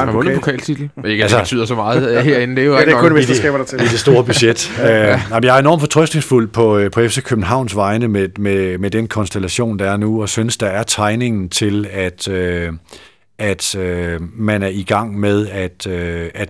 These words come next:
Speaker 3: bygge, øh, en ny position,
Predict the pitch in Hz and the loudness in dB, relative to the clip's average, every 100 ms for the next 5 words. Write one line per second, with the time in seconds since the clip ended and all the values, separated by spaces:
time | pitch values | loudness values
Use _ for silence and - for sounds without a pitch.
0 | - 120 113 123 107 - - _ _ _ | -4 0 0 0 -2 -8 -20 _ _ _
1 | 104 98 92 90 90 90 87 87 107 107 | -6 -4 -2 -2 -4 -4 -6 -6 -2 2
2 | 117 123 - 95 101 - 113 101 87 | 2 0 -2 -4 -4 -2 -2 -2 -8